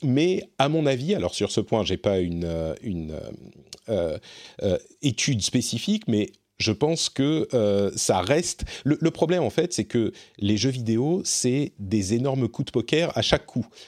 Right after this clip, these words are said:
À moins d'avoir un studio qui est, euh, monumental, sur un jeu, tu peux risquer la vie de ta boîte.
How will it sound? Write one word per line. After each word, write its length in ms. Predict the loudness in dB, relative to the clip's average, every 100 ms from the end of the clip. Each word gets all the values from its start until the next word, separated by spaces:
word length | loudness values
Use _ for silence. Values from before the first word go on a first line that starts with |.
| -10
À 120 | 0 2
moins 180 | 2
d'avoir 640 | 2 2 2 4 2 0 0
un 80 | -2
studio 500 | 0 -2 0 0 0
qui 380 | -2 0 2 2
est, 60 |
euh, 160 | 0 0
monumental, 580 | 0 2 2 2 0 0
sur 240 | 0 0
un 80 | 2
jeu, 160 | 0
tu 140 | -2 -4
peux 160 | -2
risquer 340 | 0 0 0 2
la 80 | 2
vie 140 | -2
de 60 | -2
ta 120 | -2
boîte. 320 | 0 -4 -10